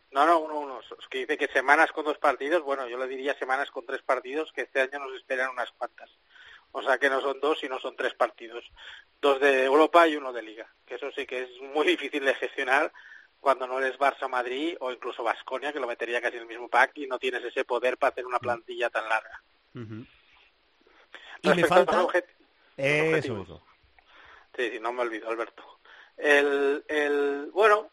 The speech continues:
Speaker 1: yo creo que el año pasado el gran objetivo era, era llegar a la Final Four del Barça, era la gran obsesión. Creo que este año se ha de renovar después de todo lo que pasó el año pasado con la Euroliga, que se acabó,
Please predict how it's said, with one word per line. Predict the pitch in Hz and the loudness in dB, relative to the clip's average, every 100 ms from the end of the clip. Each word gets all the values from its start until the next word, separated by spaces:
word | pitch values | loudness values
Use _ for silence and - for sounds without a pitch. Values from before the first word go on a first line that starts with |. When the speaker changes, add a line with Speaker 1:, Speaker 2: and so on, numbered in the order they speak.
| - | -6
Speaker 1:
yo | 156 | -2
creo | 180 196 | 2 2
que | 196 190 - _ _ _ - _ _ | 2 -2 -6 _ _ _ -20 _ _
el | 156 151 | -2 0
año | 185 | 2
pasado | 208 196 302 | 0 0 0
el | 196 | -4
gran | 175 190 | -2 -2
objetivo | 202 - 190 185 180 | -4 -8 -8 -8 -6
era, | 170 170 - | -4 -4 -4
era | - 151 160 | -8 -4 -4
llegar | 151 151 156 | -4 -6 -4
a | |
la | 156 | -4
Final | 156 156 151 - | -6 -6 -8 -8
Four | 160 160 | -10 -8
del | 151 | -6
Barça, | 151 - | -6 -6
era | 180 147 | -6 -4
la | 143 | -4
gran | 135 147 | -4 -6
obsesión. | 143 - - 160 175 _ _ _ _ _ _ | -10 -20 -14 -10 -10 _ _ _ _ _ _
Creo | - 139 | -10 -8
que | 143 | -8
este | - | -4
año | 143 143 170 | -2 -2 -4
se | 160 | -2
ha | 143 | -2
de | 135 | -2
renovar | 131 131 143 | -6 -4 -4
después | 127 - 120 | -4 -14 -12
de | 131 | -8
todo | - | -6
lo | 127 123 | -4 -4
que | |
pasó | 131 123 127 | -4 -4 -2
el | 123 | -2
año | 127 | -2
pasado | 127 123 | -2 -4
con | 127 | 0
la | 127 | 0
Euroliga, | 120 120 139 135 | 0 -4 -4 -6
que | 120 | -10
se | - | -12
acabó, | - 127 127 | -8 -8 -8